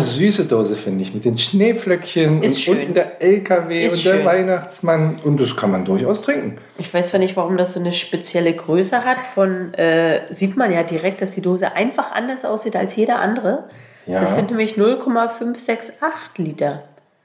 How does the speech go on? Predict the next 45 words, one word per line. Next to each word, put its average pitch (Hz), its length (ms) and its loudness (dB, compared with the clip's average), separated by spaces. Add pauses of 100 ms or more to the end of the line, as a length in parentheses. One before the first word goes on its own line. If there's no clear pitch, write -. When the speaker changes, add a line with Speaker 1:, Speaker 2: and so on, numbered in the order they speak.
(960)
Speaker 1:
Ist 190 140 -4
ein 202 60 2
bisschen - 300 2
Speaker 2:
Ah. - 20 4
Speaker 1:
mehr. 190 320 0 (760)
Speaker 2:
Das, - 300 -2
das 113 140 -4
stimmt. - 360 0 (280)
Aber 113 300 4
ich - 140 -10
weiß 135 200 0
gar 147 120 2
nicht, 147 260 -2
haben 113 140 0
die, 117 240 2
hat 107 200 -4
Tuborg 135 380 0
ein 101 120 -2
normales 131 560 -2
Bier 214 320 2
oder 113 160 -4
haben 113 140 -2
die, 120 200 -2 (260)
oder 113 160 2
ist - 220 0
das 233 160 -2
das 214 160 2
normale 185 360 4
Bier 190 160 2
und 131 80 0
die 117 60 -2
nennen's 120 400 2
nur 208 160 0
anders? 196 320 2 (300)
Speaker 1:
Das - 320 -4
weiß 170 220 0
ich 165 160 -4
nicht. 165 180 -2
Ich - 140 -4
Speaker 2:
Das - 100 -6
Speaker 1:
glaube, 190 400 2
Speaker 2:
wird 151 160 0
zu - 160 -4
recherchieren 143 720 0
sein. 104 260 -4